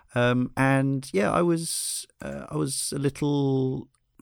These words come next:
don't know if perturbed or dismayed is too strong, but, um, I did feel,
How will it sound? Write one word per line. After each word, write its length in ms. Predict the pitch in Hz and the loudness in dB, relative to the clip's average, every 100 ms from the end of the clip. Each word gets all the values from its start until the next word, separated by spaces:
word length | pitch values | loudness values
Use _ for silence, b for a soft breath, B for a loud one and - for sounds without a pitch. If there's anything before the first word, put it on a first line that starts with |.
| - | -8
don't 140 | 285 | -2
know 40 | 151 | -2
if 100 | - | -2
perturbed 440 | - - 131 117 | -6 -2 2 2
or 100 | 113 | 0
dismayed 380 | 104 98 120 113 | -4 -2 0 0
is 120 | 104 | 0
too 180 | - 117 | -2 -4
strong, 400 | 98 - 110 98 | -4 -2 -2 -2
but, 240 | 98 113 - | -4 -4 -2
um, 380 | 110 110 117 123 | -2 -2 -4 -4
I 60 | 127 | 0
did 180 | 131 - | 0 2
feel, 520 | 127 120 113 107 | 2 4 4 0